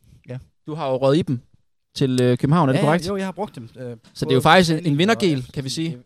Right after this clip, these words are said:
Speaker 1: det er
Speaker 2: En
Speaker 1: champ-,
Speaker 2: Danmarksmestergel.
Speaker 1: Champion gels, og de, jeg synes, de er gode.
Speaker 2: Ja.
Speaker 1: De, de er, i modsætning til dem fra, øh, Morten, tror jeg,
Speaker 2: Ja.
Speaker 1: så er de lidt nemmere at få ned.
Speaker 2: Ja.
Speaker 1: Øh, og jeg synes også, de har, altså, de smager lidt af lime, men det smager ikke sådan alt for meget.
Speaker 2: Nej.
Speaker 1: Det, jeg synes er fedt ved, ved,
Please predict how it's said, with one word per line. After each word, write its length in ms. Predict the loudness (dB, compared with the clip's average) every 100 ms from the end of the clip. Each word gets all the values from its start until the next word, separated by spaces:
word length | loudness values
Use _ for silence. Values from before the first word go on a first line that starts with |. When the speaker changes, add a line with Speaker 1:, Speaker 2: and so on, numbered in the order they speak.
| _
Speaker 1:
det 60 | -12
er 40 |
Speaker 2:
En 80 | -2
Speaker 1:
champ-, 100 | 0
Speaker 2:
Danmarksmestergel. 720 | 0 0 -4 -4 -6 -8 -8 -6
Speaker 1:
Champion 320 | -2 -2 -4
gels, 460 | -8 -8 -8 -12 -16 _
og 120 | -12
de, 160 | -6 -6
jeg 100 | -6
synes, 120 | -10
de 80 | -10
er 40 |
gode. 200 | -10 -10 -12 _ _
Speaker 2:
Ja. 100 | -8
Speaker 1:
De, 120 | -6
de 280 | -6 -6 -6
er, 320 | -4 -6 -8 -12 _ _ _ _ -12
i 40 |
modsætning 360 | -10 -10 -12 -16
til 80 | -18
dem 160 | -20
fra, 460 | -20 -20 -20 -20 -20
øh, 40 | -20 -20 _ _
Morten, 360 | -10 -8 -8 -10
tror 120 | -12
jeg, 100 | -12 -12 _
Speaker 2:
Ja. 40 | -6
Speaker 1:
så 40 |
er 40 | -6
de 80 |
lidt 160 | -8 -8
nemmere 460 | -6 -4 -6 -8 -14
at 60 |
få 100 | -12
ned. 220 | -10 -10 -12 _
Speaker 2:
Ja. 100 | -12 -12 _ _ _ _
Speaker 1:
Øh, 220 | -16 -14
og 60 | -14
jeg 80 | -16
synes 220 | -18 -20
også, 160 | -20 -20
de 60 | -20
har, 120 | -20
altså, 160 | -20 _
de 60 | _
smager 240 | -18 -16
lidt 240 | -14 -12 -10
af 120 | -8
lime, 120 | -8
men 120 | -12
det 120 | -12
smager 180 | -12 -10
ikke 120 | -8
sådan 260 | -10 -12 -16 _ _ _ _ _ _
alt 100 | -14
for 60 | -10
meget. 300 | -10 -8 -10 -10
Speaker 2:
Nej. 140 | -10 -10 _ -14
Speaker 1:
Det, 80 | -10
jeg 80 |
synes 140 | -10 -10
er 40 |
fedt 200 | -10 -10
ved, 200 | -10 -12
ved, 180 | -12 -16